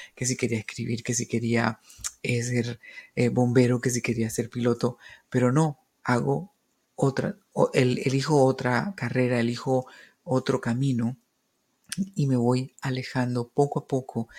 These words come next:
de ese, eh, propósito en la vida. Y en el sol de hoy, en la vida de ahora, en nuestro presente, estamos sufriendo porque estamos muy alejados de,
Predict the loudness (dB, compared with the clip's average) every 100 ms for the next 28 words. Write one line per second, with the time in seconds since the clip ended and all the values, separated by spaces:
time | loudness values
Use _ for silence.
0 | -20 -20 -10 -4 -4 -2 -2 0 -2 -4
1 | _ -8 -4 -2 -2 -4 -8 -6 -6 -4
2 | -2 -2 -4 -6 -4 -2 -2 -2 -4 -8
3 | -14 -16 -18 -10 -4 -4 -4 _ _ _
4 | _ _ 0 2 2 0 2 2 2 -2
5 | -2 0 2 2 0 -2 -4 -4 -4 -4
6 | -2 2 2 4 2 0 -2 -4 -14 -18
7 | -20 -6 -2 -2 -2 -4 -4 -6 -4 0
8 | 2 0 -2 -8 -10 -20 _ _ _ -10
9 | -4 -4 -4 -6 -8 -8 -8 -10 _ _
10 | _ _ _ _ -4 -4 -4 -2 0 0
11 | 0 0 -2 -2 2 2 2 -4 -6 -4
12 | -4 -6